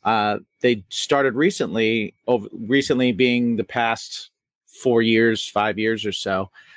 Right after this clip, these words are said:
uh, they started selling it in grocery stores in Indiana. And so when I go home to visit, anytime I go there, I'll grab, like, a case of Vernors and I'll, I'll have it in the fridge here because it's, like, the one soda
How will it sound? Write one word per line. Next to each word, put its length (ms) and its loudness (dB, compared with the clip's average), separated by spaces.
uh, 120 0
they 100 2
started 380 0
selling 380 0
it 180 0
in 280 0
grocery 280 -2
stores 540 0
in 280 2
Indiana. 420 0
And 160 -2
so 260 4
when 160 4
I 100 0
go 140 2
home 180 -2
to 80 -2
visit, 340 2
anytime 360 -2
I 80 -2
go 180 2
there, 160 2
I'll 120 0
grab, 340 -2
like, 180 -6
a 60 -10
case 340 -2
of 120 -8
Vernors 480 0
and 100 0
I'll, 220 0
I'll 180 0
have 220 -2
it 60 -2
in 80 -2
the 80 -4
fridge 340 0
here 220 2
because 360 -4
it's, 160 -2
like, 180 0
the 100 0
one 440 4
soda 640 0